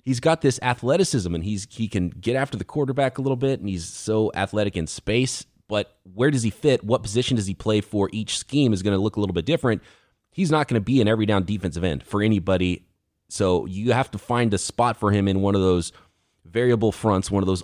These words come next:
odd fronts where he's a stand-up outside linebacker rusher. And to me, that's a late first round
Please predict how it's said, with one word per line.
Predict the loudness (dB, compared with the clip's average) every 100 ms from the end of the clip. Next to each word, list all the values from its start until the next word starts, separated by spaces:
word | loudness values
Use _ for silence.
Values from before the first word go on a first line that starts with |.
| -2
odd | 0 0
fronts | 0 0 0 -2
where | -2
he's | -2 -4
a | -4
stand-up | -2 0 0 0
outside | -2 -2 -2 0 0
linebacker | 0 0 2 0 -2 0
rusher. | 2 2 0 0 -2 -20 -8
And | -6
to | 0
me, | 2 4
that's | 4 2 0 -6 -6 -4
a |
late | 0 0 -2 -2
first | -2 -2 0
round | 2 4 2 2 -2